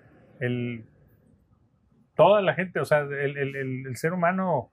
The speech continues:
ha sido carnívora por, por siempre. O sea, la carne siempre nos ha llamado.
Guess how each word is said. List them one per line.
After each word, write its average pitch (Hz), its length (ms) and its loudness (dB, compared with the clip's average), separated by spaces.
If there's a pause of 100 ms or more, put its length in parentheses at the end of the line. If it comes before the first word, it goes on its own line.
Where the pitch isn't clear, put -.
(600)
ha 139 100 0
sido 185 180 2
carnívora 156 560 4
por, 131 240 -2
por 123 160 0
siempre. 180 420 -2
O - 40 -20
sea, 143 180 2
la 143 120 2
carne 180 280 4
siempre 180 280 -2
nos 151 120 0
ha 170 60 4
llamado. 165 380 -4